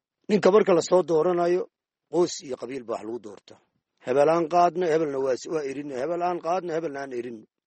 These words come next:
Haddii masiibo dhacdo oo dhibaato dhacdo, ma raba inay isu gurmadaan. Dowladda hana caawisay ku leeyihin. Waxaad u jeedaa Soomaalida kale ee reer Soomaaliya ah, markii Hargeysa abaar ka dhacday, Muqdisho ayaa looga gurmado. Markii Muqdisho abaarta ka dhacdana, Hargeysa looga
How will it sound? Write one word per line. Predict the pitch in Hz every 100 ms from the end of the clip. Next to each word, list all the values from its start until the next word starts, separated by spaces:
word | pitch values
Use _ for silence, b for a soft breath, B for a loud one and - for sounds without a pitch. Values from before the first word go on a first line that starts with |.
| _ -
Haddii | 131 220
masiibo | 214 180 - 170 196
dhacdo | 131 110 - - _ _
oo | 147
dhibaato | 147 147 143 -
dhacdo, | 170 156 160 151
ma | 170
raba | 151 143
inay | 143 139
isu | - 131
gurmadaan. | 123 110 110 113 - _ _ -
Dowladda | 170 233 226 208
hana | 220 180
caawisay | 170 165 190 175
ku | 165
leeyihin. | 156 110 _ _ _ _ 151
Waxaad | 262 330
u | 359 330
jeedaa | 240 202 202
Soomaalida | - 190 196 196 240 180
kale | 127 113 101 _ _ _ 123
ee | 127
reer | 147 135
Soomaaliya | 170 165 202 180 185 131
ah, | - _ _ _ 233
markii | 247 -
Hargeysa | 214 185 202 196 240
abaar | 208 214 214
ka | 254
dhacday, | 170 110 - - _ _ -
Muqdisho | 143 156 196 - 247 254 _ _ _
ayaa | 139 185 180
looga | 170 170 170
gurmado. | 139 120 107 - _ _ _ -
Markii | 220 262
Muqdisho | 240 185 170 262
abaarta | 214 226 226 220
ka | 262
dhacdana, | 247 208 165
Hargeysa | 165 196 - 143
looga | 139